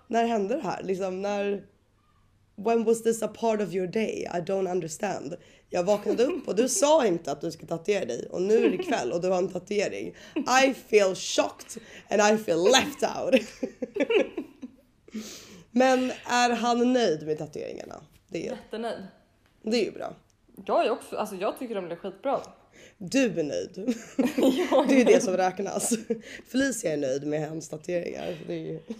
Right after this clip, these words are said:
Speaker 2: Mm. Nej, men
Speaker 1: Skulle
Speaker 2: alltså,
Speaker 1: du, skulle
Speaker 2: jättekul.
Speaker 1: du kunna tatuera dig?
Speaker 2: Nej. Alltså man blir frestad.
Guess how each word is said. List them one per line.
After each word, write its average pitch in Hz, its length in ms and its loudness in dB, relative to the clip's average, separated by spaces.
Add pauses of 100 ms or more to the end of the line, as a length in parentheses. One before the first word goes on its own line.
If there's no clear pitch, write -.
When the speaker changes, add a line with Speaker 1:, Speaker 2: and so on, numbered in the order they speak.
(140)
Speaker 2:
Mm. 233 220 -10 (1040)
Nej, 202 180 -4
men 208 60 -4
Speaker 1:
Skulle 208 160 -2
Speaker 2:
alltså, 262 180 0 (120)
Speaker 1:
du, - 60 -4
skulle 302 260 -2
Speaker 2:
jättekul. 330 220 2
Speaker 1:
du 190 40 -10
kunna 220 200 -2
tatuera 180 460 -6
dig? - 220 -12 (800)
Speaker 2:
Nej. 185 340 -12 (1040)
Alltså 254 160 -4
man 269 180 2
blir 294 240 0
frestad. - 880 -6